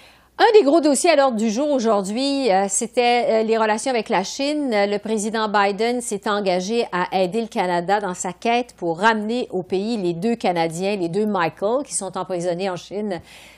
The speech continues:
euh, depuis deux ans. Évidemment, pour nous au Canada, Tim, euh, c'est majeur. Je me demandais, qu'est-ce que vous en pensez de votre côté de cet engagement du président Biden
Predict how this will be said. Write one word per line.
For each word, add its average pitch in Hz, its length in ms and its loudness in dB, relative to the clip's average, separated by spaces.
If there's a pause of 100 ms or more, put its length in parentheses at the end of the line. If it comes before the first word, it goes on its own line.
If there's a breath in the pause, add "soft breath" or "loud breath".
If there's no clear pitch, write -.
euh, 180 180 6
depuis 185 280 -2
deux 185 340 0
ans. 254 180 2 (380 loud breath)
Évidemment, 294 340 6
pour 262 140 4
nous 330 80 2
au 339 80 4
Canada, 247 500 4 (300)
Tim, 262 260 4 (100)
euh, 185 120 2
c'est 202 240 0
majeur. 208 680 2
Je 233 100 -4
me 220 60 0
demandais, 214 260 2
qu'est-ce - 260 -4
que - 80 -4
vous 214 300 -2
en 220 100 2
pensez 214 460 -6
de 202 80 -4
votre 185 180 -6
côté 208 460 -8
de 180 100 -8
cet 180 300 -6
engagement 190 520 -2
du 175 120 -12
président 170 480 -8
Biden 175 480 -4